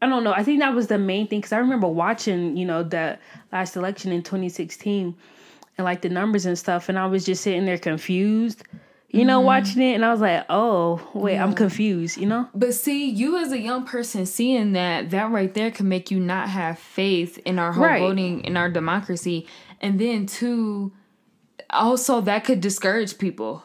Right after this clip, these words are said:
Speaker 2: They're seeing, like, "Well, she won a popular vote, but he won anyway.
Speaker 1: Yeah.
Speaker 2: Why even vote? My vote don't
Speaker 1: Right.
Speaker 2: count. My vote don't matter," whole,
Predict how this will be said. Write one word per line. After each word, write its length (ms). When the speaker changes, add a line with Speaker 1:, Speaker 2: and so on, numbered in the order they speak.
Speaker 2:
They're 220
seeing, 380
like, 280
"Well, 100
she 160
won 180
a 40
popular 400
vote, 500
but 240
he 200
won 260
anyway. 500
Speaker 1:
Yeah. 440
Speaker 2:
Why 220
even 260
vote? 360
My 200
vote 280
don't 40
Speaker 1:
Right. 180
Speaker 2:
count. 400
My 140
vote 260
don't 160
matter," 240
whole, 200